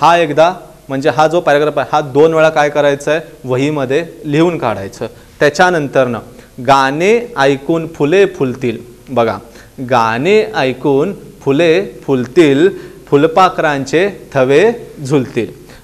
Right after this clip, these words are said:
गाणे ऐकून फुले फुलतील, फुलपाखराचे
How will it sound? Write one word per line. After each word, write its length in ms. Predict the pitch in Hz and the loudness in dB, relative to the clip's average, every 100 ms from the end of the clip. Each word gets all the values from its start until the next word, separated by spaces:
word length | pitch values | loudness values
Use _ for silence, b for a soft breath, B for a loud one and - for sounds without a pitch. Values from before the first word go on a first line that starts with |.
| - | -2
गाणे 520 | 123 131 127 180 214 | 4 4 4 0 -2
ऐकून 500 | - 135 127 147 139 | -2 -4 -4 -6 -6
फुले 400 | 135 143 156 185 | -4 -2 0 0
फुलतील, 540 | 139 131 117 110 156 185 B B - | 0 -4 -6 -4 -2 -2 B B -4
फुलपाखराचे 880 | 156 160 156 127 127 113 110 180 | -2 0 -2 -2 -4 -6 -4 -6